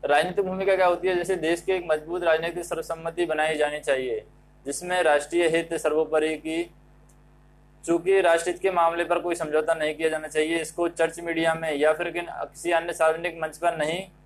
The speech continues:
की जानी चाहिए। इसका निर्णय वोट की राजनीति और प्राणी की विचारधारा के साथ आधार पर नहीं किया जाना चाहिए।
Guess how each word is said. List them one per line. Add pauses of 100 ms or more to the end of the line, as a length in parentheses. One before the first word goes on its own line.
(380)
की
जानी
चाहिए।
इसका
निर्णय
वोट (880)
की
राजनीति
और
प्राणी
की
विचारधारा
के
साथ
आधार
पर
नहीं
किया
जाना
चाहिए।